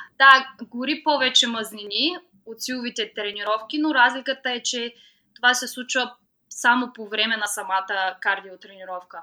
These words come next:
Кардиото е много добро за, за сърцето, защото, нали, разви-, развива сърдечно-съдовата система, но, но след като приключите с едно кардио, изгарянето на мазнини спира.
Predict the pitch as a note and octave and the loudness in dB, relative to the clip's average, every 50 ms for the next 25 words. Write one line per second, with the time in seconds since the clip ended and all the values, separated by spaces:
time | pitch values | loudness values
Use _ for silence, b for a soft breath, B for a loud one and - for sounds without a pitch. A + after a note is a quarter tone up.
0 | - _ - - B3 B3+ B3 B3 C#4 C4 C4+ C#4 B3+ B3 B3 B3 A#3+ A#3+ B3 A#3 | -14 _ 6 8 8 8 8 6 2 0 0 0 0 0 0 -2 -2 -4 -6 -8
1 | G3+ G#3 - A3+ A3+ A3 G#3+ G#3+ A3 G#3+ G#3 G#3 G#3 G3+ G3+ G#3 - - _ - | -10 -12 -10 -8 -6 -6 -6 -6 -4 -2 0 0 0 0 -2 -6 -10 -14 _ -16
2 | A3 G#3 - - G3 - - - - A#3+ C4 B3+ - D#4+ F4+ F#4 F4+ - A#3+ A3+ | -14 -14 -12 -12 -12 -12 -10 -6 -4 -4 -4 -4 -6 -8 -10 -10 -10 -8 -6 -6
3 | A#3 A#3 A3+ A#3 A#3 A3 G#3 G#3+ G#3 G#3 G#3+ G#3 G3 G#3 A3 - - - - - | -6 -6 -8 -12 -14 -16 -16 -16 -14 -14 -12 -12 -12 -12 -14 -14 -16 -20 -20 -20
4 | - G#3+ A3 G#3 - G#3+ A3 G#3 G#3+ G#3+ G#3 G#3 G3+ G3+ - A3 G#3 G#3 G#3+ G#3 | -16 -12 -12 -12 -12 -12 -12 -8 -6 -6 -4 -6 -6 -8 -10 -10 -10 -8 -8 -8
5 | G#3 - - A3 G3+ G3 - - G#3+ G#3 G3 F#3+ F#3+ - F#3+ - - - - - | -8 -8 -10 -12 -14 -14 -12 -12 -12 -10 -10 -12 -14 -14 -16 -16 -16 -16 -16 -10
6 | - A3+ B3+ C#4+ E4 F4 F#4 F#4 b b _ _ - B3+ B3+ B3+ C4 C4 B3+ B3+ | -6 -4 -2 -2 -2 -4 -4 -8 b b _ _ -8 -6 -6 -4 -4 -6 -6 -6
7 | B3+ B3 B3 - _ _ _ - B3+ C4 B3+ - C#4+ D#4 D#4+ D#4 - D#4+ D#4+ - | -8 -8 -10 -12 _ _ _ -8 -8 -6 -4 0 2 2 2 0 -2 -6 -8 -8
8 | B3+ - C4 C4 - - B3 C4+ B3+ - - - B3 A3+ A3 - A3+ A3 - A3+ | -10 -10 -10 -10 -8 -8 -8 -6 -4 -4 -4 -2 -4 -4 -4 -4 -6 -8 -8 -8
9 | G#3+ G#3+ G#3+ G#3 - - A#3 G#3+ G#3+ G3+ G3+ G3 G#3+ A3+ C4 D4+ D4+ C4 A3+ - | -8 -8 -10 -12 -4 0 2 2 2 2 -2 -6 -10 -8 -6 -6 -6 -8 -4 0
10 | A#3+ B3 B3+ B3 A#3+ A3+ A3+ A3+ G#3+ G#3 G3+ G3 G3+ G3 G3 - G#3+ G#3 G#3+ G#3+ | 0 2 2 0 -2 -4 -8 -10 -16 -18 -16 -16 -14 -14 -14 -16 -16 -18 -14 -12
11 | - - - - A3+ G3+ G3+ F3+ - | -12 -12 -8 -8 -6 -4 -4 -6 -6